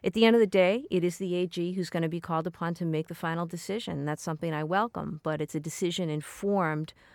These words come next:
um, by information, um, because I think with more information, uh, analysis, you're able to make the,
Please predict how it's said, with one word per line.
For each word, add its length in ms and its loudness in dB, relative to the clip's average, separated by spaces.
um, 580 0
by 160 0
information, 920 -4
um, 340 -2
because 300 -6
I 60 0
think 220 -6
with 120 -4
more 180 0
information, 720 -2
uh, 240 -4
analysis, 640 -4
you're 80 -2
able 160 -2
to 80 -6
make 220 -4
the, 120 -10